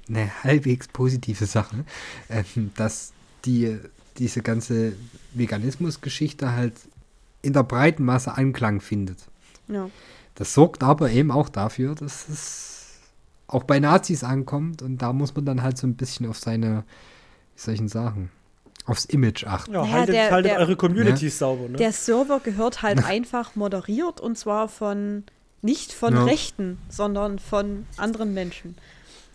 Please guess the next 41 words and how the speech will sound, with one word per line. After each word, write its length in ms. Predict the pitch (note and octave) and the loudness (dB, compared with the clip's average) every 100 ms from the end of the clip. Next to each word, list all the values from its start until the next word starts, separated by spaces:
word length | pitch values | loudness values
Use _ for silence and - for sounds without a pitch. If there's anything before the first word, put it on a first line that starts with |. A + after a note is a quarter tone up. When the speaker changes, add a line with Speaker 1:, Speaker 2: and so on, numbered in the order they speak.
| - | -4
Speaker 3:
Also 260 | D#3+ E3 | 0 0
vor 280 | D3+ - E3+ | -4 0 4
allem, 100 | E3 | 8
Speaker 1:
Ja, 100 | D#3 | 8
man 100 | B2+ B2 | 8 8
Speaker 3:
vor 40 | |
Speaker 1:
muss 100 | D3+ | 6
Speaker 3:
allem 60 | D3 | 6
Speaker 1:
halt 80 | A2+ | 6
Speaker 3:
nicht 80 | |
Speaker 1:
einfach 120 | C3+ F3+ | 6 6
Speaker 3:
von 40 | |
dem 40 | E3 | 6
Speaker 1:
bloß 100 | - | 4
Speaker 3:
Typen. 120 | B2 | 6
Speaker 1:
aufpassen, 520 | D3 - C#3 C3 C3+ | 6 8 6 8 4
dass 260 | A#2+ A#2 - | 4 2 4
Veganismus 800 | B2+ B2 G#2+ B2+ D3+ C#3 C3 C3 | 4 6 6 4 2 2 2 2
nicht 200 | A#2+ - | -2 0
automatisch, 720 | A2+ G#2+ G#2+ A#2 A#2+ G#2+ - | 2 2 2 2 2 -2 -2
Speaker 3:
<clears throat> 0 | |
Speaker 1:
äh, 460 | G#2 G#2 G2+ G2+ C3+ | -2 -2 0 -2 -2
dann 180 | G#2 G#2+ | -2 -2
in 100 | G2+ | -4
die 100 | G#2 | -2
rechte 280 | A2 - | -4 -4
Ecke 180 | G2+ A2 | -6 -4
gedrückt 320 | G#2 - - | -2 -2 0
Speaker 3:
Eben. 100 | D#3+ | 2
Speaker 1:
wird, 100 | A3+ | 2
Speaker 2:
Richtig. 180 | A3+ G3+ | 2 0
Speaker 1:
weil 360 | G#2 A2 C3 A#2+ | 2 4 2 0
es 200 | A#2+ - | -4 -2
gibt 200 | C3 B2+ | -4 2
ja 80 | C3+ | 4
jetzt 320 | B2+ C3 - | 6 2 0
nun 180 | C#3 B2+ | 2 4
durchaus 520 | C3 C#3+ B2 C3+ C3 | 6 4 4 2 0
prominente 540 | - C3+ C3 C3 C3+ B2 | 0 2 4 4 2 0
Beispiele 640 | B2 D3 - B2 A#2+ C3 - - - - - - _ | 2 0 -2 -2 0 0 -4 -16 -20 -20 -20 -20 _
und 380 | B2+ B2 A#2+ | 0 2 0